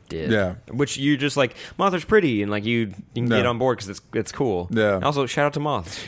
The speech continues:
Speaker 2: And it's interesting that it looks like Vera Farmiga, Farmiga's gonna actually be, like, the, the antagonist. I'm not gonna say the bad guy, but the antagonist.
Speaker 1: Yeah, Monarch's playing a really big role.
Speaker 2: It looks like it's a situation where she's gonna try and jumpstart the apocalypse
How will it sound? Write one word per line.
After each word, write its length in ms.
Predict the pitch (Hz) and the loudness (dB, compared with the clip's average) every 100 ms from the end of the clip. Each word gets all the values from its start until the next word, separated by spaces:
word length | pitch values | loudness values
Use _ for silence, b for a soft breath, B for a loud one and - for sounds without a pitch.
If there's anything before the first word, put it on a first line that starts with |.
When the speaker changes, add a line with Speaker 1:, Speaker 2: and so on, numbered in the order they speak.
| 120 | -2
Speaker 2:
And 120 | 147 | 0
it's 80 | 170 | 2
interesting 320 | 180 170 160 | 0 -2 -2
that 80 | 147 | 0
it 60 | |
looks 180 | 143 143 | -2 0
like 160 | 147 135 | 0 0
Vera 260 | 135 135 | 4 4
Farmiga, 460 | 135 139 131 131 - | 4 0 0 0 -4
Farmiga's 460 | - 120 123 120 113 | -2 0 2 0 -2
gonna 180 | 120 | -2
actually 240 | 117 - 120 | -2 -2 -2
be, 160 | 113 | 0
like, 200 | 113 110 | 0 0
the, 100 | - 113 139 | 0 -4 -4
the 300 | 127 117 117 | 0 0 2
antagonist. 580 | 117 - 117 117 95 85 | 0 -2 -2 -2 -2 -2
I'm 60 | 120 | 0
not 80 | |
gonna 100 | 139 | 0
say 100 | 135 131 | 2 2
the 80 | |
bad 260 | 107 117 110 | 2 2 2
guy, 160 | 98 92 | -2 -2
but 160 | 95 | -4
the 100 | 98 | -2
antagonist. 640 | 95 - 95 87 80 - - | -2 -2 -6 -6 -10 -10 0
Speaker 1:
Yeah, 220 | 120 113 | 4 4
Monarch's 460 | 104 110 117 107 - | 4 2 2 0 -4
playing 280 | - 95 | -4 -4
a 60 | 92 | -2
really 220 | 87 90 | -2 -2
big 280 | 82 87 80 - - - - - - | -2 -6 -6 -18 -20 -20 -20 -20 -12
role. 480 | 85 90 87 78 76 | -6 -2 0 0 0
Speaker 2:
It 40 | |
looks 240 | 123 135 - | 0 0 0
like 140 | 127 | 0
it's 100 | 123 | 0
a 40 | 117 | -4
situation 580 | - 120 120 113 - 110 | -2 -2 0 -2 -2 -2
where 80 | 104 | -2
she's 220 | - 107 | -2 0
gonna 160 | 110 101 | 0 -2
try 280 | - 107 | -2 -2
and 320 | 104 98 98 - _ - | 0 0 -2 -4 _ -10
jumpstart 520 | 117 120 113 - 107 | -2 0 0 -2 -2
the 60 | 104 | -2
apocalypse 840 | 92 - 104 - 104 95 - - | -4 0 -2 0 -2 -2 -4 -8